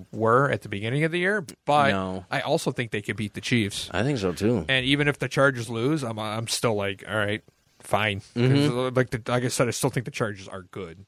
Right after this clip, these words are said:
Speaker 2: Yeah.
Speaker 1: Um, and then Tennessee gets the bye, which is kind of beat. But the only thing about Tennessee getting the bye is if you have two upsets,
Speaker 2: Mm-hmm.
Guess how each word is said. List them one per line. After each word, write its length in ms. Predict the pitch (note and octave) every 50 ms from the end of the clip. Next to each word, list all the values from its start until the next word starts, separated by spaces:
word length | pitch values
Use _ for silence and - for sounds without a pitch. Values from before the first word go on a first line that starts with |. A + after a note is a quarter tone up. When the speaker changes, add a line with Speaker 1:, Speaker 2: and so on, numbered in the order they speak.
| _
Speaker 2:
Yeah. 280 | - C3 D3 E3+ D#3 B2 G2+ _ -
Speaker 1:
Um, 400 | - G2+ G2+ G2 G2 G2+ G2 G2+ - _ - _ - - - - - _ _ _ _ -
and 160 | - A#2+ A#2
then 120 | B2 A#2+
Tennessee 400 | - - C3 C#3+ C#3+ - - D#3+
gets 220 | C#3+ C3 C3+ - -
the 60 | C#3+
bye, 340 | C3 B2 C3 C3+ C3+ C#3 C3
which 160 | A#2+ A2 -
is 60 | A#2 -
kind 160 | - C3+ B2
of 140 | G2+ - -
beat. 300 | E3 D#3+ D#3 D3 - -
But 160 | D#3 D3 -
the 80 | D3+
only 220 | C#3 D#3+ F3+ F#3 E3
thing 180 | - F3+ E3
about 300 | D3 C3 D3 C#3+ C#3 B2
Tennessee 320 | - D#3+ D#3 C3+ - - D3
getting 300 | B2+ C#3 C3 B2+ B2 A#2
the 80 | A2
bye 560 | G2+ G2+ - C#3 D#3 D3+ C3+ C3 B2+ B2+ B2+ A2 _ _ _ _ _ _ _ _ _ _ _ _ _ _ _ _ _ _ _ _ _ -
is 140 | C#3+ C#3 C3+
if 140 | D#3 - -
you 120 | E3 D#3
have 140 | D#3 C#3 -
two 240 | - - F3+ G3 D#3
upsets, 580 | D3+ D#3+ - - - A3 B3+ - - - - -
Speaker 2:
Mm-hmm. 340 | D3+ C#3 D3+ D#3 D#3 E3